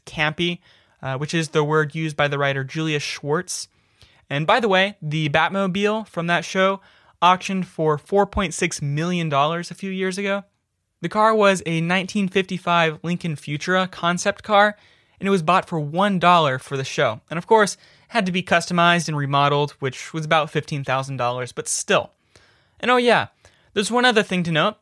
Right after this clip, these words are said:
uh, is that the Joker was toned down for the T V series, whe-, uh, whereas he had been a psychopath and was actually scary, uh, for both the beginning of Batman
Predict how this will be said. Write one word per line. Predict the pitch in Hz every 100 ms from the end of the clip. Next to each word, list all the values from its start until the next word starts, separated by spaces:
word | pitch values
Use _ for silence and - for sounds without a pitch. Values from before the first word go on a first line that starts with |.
| -
uh, | 151 147 143
is | 147 147 147
that | 156 147
the |
Joker | 151 196 202 165 165 175
was | 156 151 147
toned | - - 202 175
down | 147 151 165
for | -
the | -
T | 180 180
V | 180
series, | 170 175 180 175 - _ _ _ -
whe-, | 147 151 -
uh, | 135 131
whereas | 151 156 -
he | 180
had | 151
been | 156 156
a | 139 147
psychopath | - - 190 196 185 190 190 185
and | 139 143
was | 147
actually | 170 - - 143 -
scary, | - - 131 151 160 _
uh, | 135 127 131
for | 147
both | 143 151
the | 151
beginning | 147 175 185 185
of | 175 165
Batman | 175 165 175 180